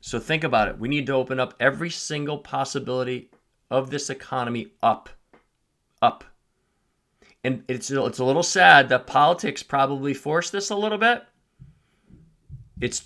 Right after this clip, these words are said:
a little sad that one party held on so tight to this one theory until science proved them wrong, that anybody could get it,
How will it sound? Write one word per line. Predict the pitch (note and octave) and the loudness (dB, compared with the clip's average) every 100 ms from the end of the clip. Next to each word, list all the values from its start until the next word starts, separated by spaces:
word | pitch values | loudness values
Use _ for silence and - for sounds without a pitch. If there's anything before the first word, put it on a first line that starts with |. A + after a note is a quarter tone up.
| C#3 | -6
a | B2 | -2
little | B2 C3+ G#3 | 2 2 0
sad | - F3 C#3 G#2+ G2+ - - | 2 6 8 8 2 -6 -18
that | - A#2+ A#2 - - - - - - - - _ - | -2 2 4 2 -6 -20 -20 -20 -20 -20 -20 _ -8
one | A2 D#3+ E3+ | 0 0 2
party | F3 E3+ B2+ G#2+ A2 - _ _ _ _ _ _ _ _ _ _ _ _ _ - | 2 4 4 0 -6 -14 _ _ _ _ _ _ _ _ _ _ _ _ _ -8
held | - E3+ E3 | 2 4 6
on | D3 | 4
so | - - F3+ | 2 0 2
tight | G#3+ F3+ A2 - _ _ _ _ _ _ _ _ _ | 4 4 4 -2 _ _ _ _ _ _ _ _ _
to | C#3+ | 0
this | C#3+ | 0
one | C#3 C#3+ | 0 -4
theory | C#3+ D#3+ D#3 B2 | -4 0 2 2
until | A2 A2 C#3 | 0 -4 -8
science | - G3 F#3 C#3 | -4 0 0 -2
proved | - E3 D#3 | -6 -8 -6
them | D3 C#3+ | -4 -2
wrong, | C#3 D3+ D2 G#2+ _ _ _ _ _ _ _ _ _ _ _ - | -2 -4 -6 -12 _ _ _ _ _ _ _ _ _ _ _ -6
that | A#2 | -2
anybody | B2 B2+ A#2 A2+ | 0 0 -2 -4
could | A2 A#2 - | -4 -6 -2
get | G2+ | -2
it, | G2 - | -2 -6